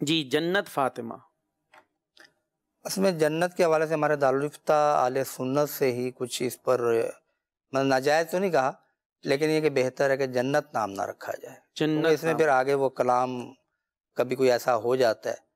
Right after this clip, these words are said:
Speaker 2: तो वो
Speaker 1: सही।
Speaker 2: फिर के, वो मैं मिसाल भी नहीं देना चाह रहा।
Speaker 1: ठीक है, जन्नत तो बड़ी आलीशान है, अब उसके साथ कोई ऐसी बात जुड़ जाए तो मतलब मजा नहीं
Speaker 2: हाँ।
Speaker 1: आता है जिसको कहना चाहिए। जी, नेक्स्ट।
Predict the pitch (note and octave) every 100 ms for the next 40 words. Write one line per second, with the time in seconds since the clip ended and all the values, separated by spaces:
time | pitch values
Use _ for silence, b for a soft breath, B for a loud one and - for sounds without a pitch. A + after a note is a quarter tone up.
0 | _ _ _ - A2+ A#2 C3+ A#2 G#2+ G#2+
1 | A2 A2 - A2+ A2+ - - _ - C3
2 | B2 A#2+ - B2 B2 C3+ B2+ A#2+ G#2+ -
3 | _ _ - G#2 G2 A2 A2 - - D3+
4 | D3 C3 - B2+ C3 _ _ _ - D#3
5 | E3+ E3 E3+ D3+ E3 E3 D#3 D#3 - D3+
6 | D#3 C#3 B2+ B B - C3 C3 - C#3+
7 | D3 - C#3+ C3+ D#3 C#3 C#3 C3 C#3+ C3+
8 | C3+ C3 C3 D3+ F#3 _ _ A#2+ C3 B2+
9 | C3 D3 B2+ A#2+ A2 A2 B2+ A#2+ A#2+ -
10 | C3 B2+ B2 A#2+ A#2+ C3+ B2 F3 C#3+ C3+
11 | C3 - -